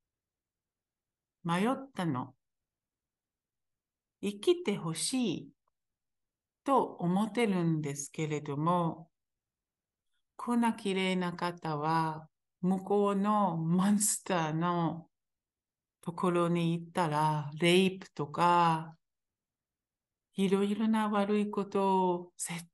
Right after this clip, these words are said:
対やると思ったら、死んじゃったの方がいいかなと思ってたんです。でもそれは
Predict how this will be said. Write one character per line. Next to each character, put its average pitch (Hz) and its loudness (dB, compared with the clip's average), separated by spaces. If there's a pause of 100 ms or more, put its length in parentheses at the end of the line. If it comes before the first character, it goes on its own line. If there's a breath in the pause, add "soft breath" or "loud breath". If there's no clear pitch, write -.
(120)
対 254 -2 (1300)
や 214 4
る 170 2 (360)
と 143 2
思 180 4
っ 202 -8
た 151 -4
ら、 156 0 (1500)
死 - -6
ん 180 0
じ 190 -2
ゃ 185 -2
っ 185 -8
た 180 -6
の 175 -4
方 180 -4
が 180 -4
い 180 -2
い 180 -8
か 180 -8
な 208 -4 (140)
と 160 -4 (920)
思 170 2
っ 175 -6
て 214 0
た 151 -2
ん 147 -2
で 151 -6
す。 - -12 (880)
で 202 4
も 208 6
そ 226 2
れ 262 4
は 262 4